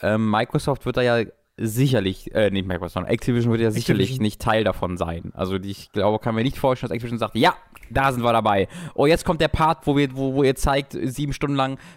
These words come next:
Speaker 1: wie wir, wir es an die Wand gefahren haben.“
Speaker 2: <laughs>
Speaker 1: Auf jeden Fall. Hier ist Bobby Kotick. Frag
Speaker 2: Jetzt,
Speaker 1: ihn mal
Speaker 2: ja,
Speaker 1: alles, was
Speaker 2: genau.
Speaker 1: du möchtest.
Speaker 2: Bobby, was sagst du
Speaker 1: Ja,
Speaker 2: dazu?
Speaker 1: genau. Ähm, das wird halt nicht passieren. Äh, zumindest würde es mich sehr überraschen, wenn es passieren würde. Äh, deswegen wär's halt dann eine, ähm,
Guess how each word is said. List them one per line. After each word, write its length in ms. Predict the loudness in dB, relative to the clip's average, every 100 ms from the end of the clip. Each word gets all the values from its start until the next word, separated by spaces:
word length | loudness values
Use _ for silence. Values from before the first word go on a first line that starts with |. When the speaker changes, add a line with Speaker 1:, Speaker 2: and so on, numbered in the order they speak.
| -6
Speaker 1:
wie 280 | 0 0 2
wir, 220 | 0 0
wir 100 | -2
es 80 | 0
an 120 | -2
die 80 | 0
Wand 200 | -2 -4
gefahren 340 | -2 0 2
haben.“ 280 | 2 2 0
Speaker 2:
<laughs> 40 |
Speaker 1:
Auf 200 | -2 -2
jeden 320 | 0 2 2 2
Fall. 260 | 2 2
Hier 140 | 2 0
ist 100 | 2
Bobby 200 | -2 0
Kotick. 480 | 0 0 -2 -6 -8
Frag 220 | -2 -2
Speaker 2:
Jetzt, 140 | 0
Speaker 1:
ihn 60 | 0
mal 40 |
Speaker 2:
ja, 40 | 0
Speaker 1:
alles, 120 | 0
was 80 | -6
Speaker 2:
genau. 100 | -6
Speaker 1:
du 40 |
möchtest. 400 | -6 -8 -12 -6
Speaker 2:
Bobby, 280 | -2 2 2
was 120 | 2
sagst 180 | -2 0
du 60 | 2
Speaker 1:
Ja, 120 | 4
Speaker 2:
dazu? 100 | 2
Speaker 1:
genau. 300 | 2 0 -2 -8 -6
Ähm, 320 | 0 2 2 0
das 180 | 0 2
wird 120 | 2
halt 160 | 2
nicht 180 | 0 0
passieren. 560 | 0 0 2 2 2 0
Äh, 140 | 0
zumindest 300 | 0 -2 0
würde 120 | 0 0
es 60 |
mich 160 | -2 -2
sehr 320 | 2 4 4
überraschen, 520 | 4 0 0 -2 -4
wenn 140 | -2 -2
es 120 | -4
passieren 540 | -6 -4 -4 -4 0
würde. 340 | 2 4 2 -4 -16 -18 -6
Äh, 360 | 2 4 4 0 -6 -6
deswegen 380 | -2 0 2 2
wär's 220 | 0 0
halt 200 | -2 0
dann 180 | 0 2
eine, 300 | 2 2 2
ähm, 460 | 4 4 2 0